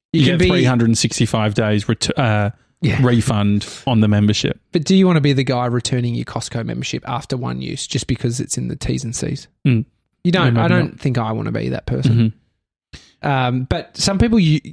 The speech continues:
Speaker 1: get around it and they go all the time. There's one in Epping,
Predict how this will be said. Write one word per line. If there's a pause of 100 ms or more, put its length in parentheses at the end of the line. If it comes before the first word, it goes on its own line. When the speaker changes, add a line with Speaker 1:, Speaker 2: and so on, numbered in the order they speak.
(520)
Speaker 1:
get
around
it (340)
and
they
go
all
the
time.
There's
one
in (300)
Epping,